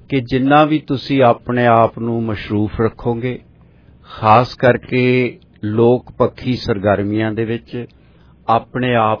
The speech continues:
ਤੋਂ, ਆਪਣੇ ਪਰਿਵਾਰ ਤੋਂ ਉੱਪਰ ਉੱਠ ਕੇ ਆਪਣੇ ਭਾਈਚਾਰੇ ਲਈ, ਲੋਕਾਂ ਲਈ ਜਿੰਨਾ ਵੀ ਕੁਛ ਕਰੋਗੇ, ਓਨਾ ਹੀ ਤੁਹਾਨੂੰ ਅੰਦਰੂਨੀ ਸੰਤੁਸ਼ਟਤਾ ਵੀ ਵੱਧ ਮਿਲੂਗੀ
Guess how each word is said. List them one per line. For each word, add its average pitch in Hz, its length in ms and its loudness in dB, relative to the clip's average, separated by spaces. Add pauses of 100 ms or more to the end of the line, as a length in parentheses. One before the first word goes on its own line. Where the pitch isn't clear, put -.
(140)
ਤੋਂ, 117 300 -2
ਆਪਣੇ 110 340 -6
ਪਰਿਵਾਰ 104 640 -2
ਤੋਂ 110 300 -6
ਉੱਪਰ 127 280 -6
ਉੱਠ - 240 -6
ਕੇ 101 400 -4 (280)
ਆਪਣੇ 107 360 -6
ਭਾਈਚਾਰੇ 98 760 0
ਲਈ, 101 260 -4
ਲੋਕਾਂ 101 480 -4
ਲਈ 104 180 -2
ਜਿੰਨਾ 107 320 0
ਵੀ 131 140 -2
ਕੁਛ 120 260 -8
ਕਰੋਗੇ, 110 640 -2 (580)
ਓਨਾ 156 360 4
ਹੀ 160 200 4
ਤੁਹਾਨੂੰ 131 760 -2
ਅੰਦਰੂਨੀ 123 540 -4
ਸੰਤੁਸ਼ਟਤਾ 113 800 -2
ਵੀ 127 140 -2
ਵੱਧ 131 320 0
ਮਿਲੂਗੀ 131 560 -2